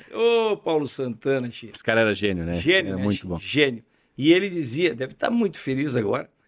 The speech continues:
Speaker 1: com o Soares aí fazendo gol de tudo que é jeito, né? Bueno, mas vem cá, Che,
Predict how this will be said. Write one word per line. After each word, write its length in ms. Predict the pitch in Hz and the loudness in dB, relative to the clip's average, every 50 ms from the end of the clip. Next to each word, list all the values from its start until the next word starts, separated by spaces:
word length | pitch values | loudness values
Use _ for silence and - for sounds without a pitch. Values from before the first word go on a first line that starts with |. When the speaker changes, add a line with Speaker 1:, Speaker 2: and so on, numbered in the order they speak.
| _ _ _ | _ _ _
Speaker 1:
com 360 | - - 127 127 127 120 117 120 | -10 -6 -4 -4 -4 -4 -6 -6
o 60 | 123 | -8
Soares 600 | - - - - 123 120 135 156 156 131 113 117 | -10 -10 -6 -2 0 2 4 4 2 0 -2 -6
aí 140 | 135 127 139 | -8 -8 -8
fazendo 460 | 131 - - 107 110 131 131 107 113 | -8 -8 -8 -6 -6 -6 -6 -8 -6
gol 300 | 113 131 143 147 156 143 131 | 0 2 4 4 2 2 -4
de 280 | 113 87 104 104 107 110 _ _ _ _ _ | -10 -14 -14 -14 -14 -16 _ _ _ _ _
tudo 180 | - - - - | -12 -12 -10 -4
que 100 | - 131 | 0 0
é 60 | 127 | 2
jeito, 320 | 107 120 151 151 - _ - | 2 2 2 0 0 _ -20
né? 60 | - _ _ _ _ _ _ _ _ _ | -20 _ _ _ _ _ _ _ _ _
Bueno, 200 | - 196 214 185 | 2 4 4 4
mas 100 | 156 160 | 2 0
vem 120 | 170 185 170 | -4 -2 0
cá, 160 | 220 226 226 | 2 4 4
Che, 180 | 170 - 147 | 4 2 -2